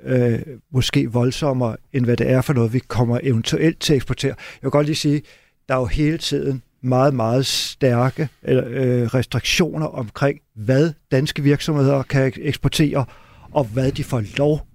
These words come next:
til at eksportere. Så jeg vil sige, der er enormt s-, store ra-, eller hvad man siger,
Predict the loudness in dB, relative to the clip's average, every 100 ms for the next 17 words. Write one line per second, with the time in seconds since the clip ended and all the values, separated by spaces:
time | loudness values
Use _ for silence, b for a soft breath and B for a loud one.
0 | _ 0 0 -2 -6 -4 -4 -6 -10 B
1 | B B -4 0 2 2 0 0 2 0
2 | 0 0 2 2 2 -2 -12 _ _ -12
3 | -12 -10 -12 -2 2 2 2 -2 -6 -4
4 | -2 0 2 2 2 2